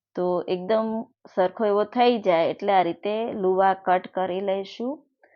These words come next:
તો આ પૂરી ખાવામાં બહુ ટેસ્ટી અને સોફ્ટ બને છે. થોડી મહેનત છે, પણ ખાવામાં બહુ ટેસ્ટી એવી અને પોચી બનશે.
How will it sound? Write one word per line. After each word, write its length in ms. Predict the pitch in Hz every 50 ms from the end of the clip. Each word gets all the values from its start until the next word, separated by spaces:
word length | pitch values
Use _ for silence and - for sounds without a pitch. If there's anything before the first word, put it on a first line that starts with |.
| _ _ _ _ _ _
તો 260 | 180 185 185 185 185
આ 300 | - - - - 185 202
પૂરી 640 | 220 220 - 226 220 220 226 226 226 226 220 - - - _ _
ખાવામાં 540 | - 220 202 190 202 208 208 202 202 185 185
બહુ 180 | 180 185 196 214
ટેસ્ટી 680 | 208 220 202 202 202 - _ - 214 208 208 208 196
અને 300 | - - 175 180 180 175
સોફ્ટ 480 | 175 - _ - 175 170 170 - - 202
બને 360 | 196 190 185 190 190 190 190
છે. 360 | 190 - 208 202 202 190 -
થોડી 480 | - _ - - 262 254 254 233 240 226
મહેનત 400 | 220 214 202 202 208 220 220 214
છે, 360 | - - - 240 208 180 156
પણ 460 | 156 - - 185 190 185 185 190 180
ખાવામાં 640 | 180 - - 196 180 175 180 175 185 180 175 175 175
બહુ 220 | 175 185 202 214
ટેસ્ટી 500 | 220 - 175 180 180 - _ - 185 170
એવી 280 | 165 175 196 214 233 -
અને 260 | - 190 180 175 185
પોચી 460 | 180 _ - 170 170 170 - 208 196
બનશે. 640 | 190 180 185 185 185 190 - _ - 220 262 320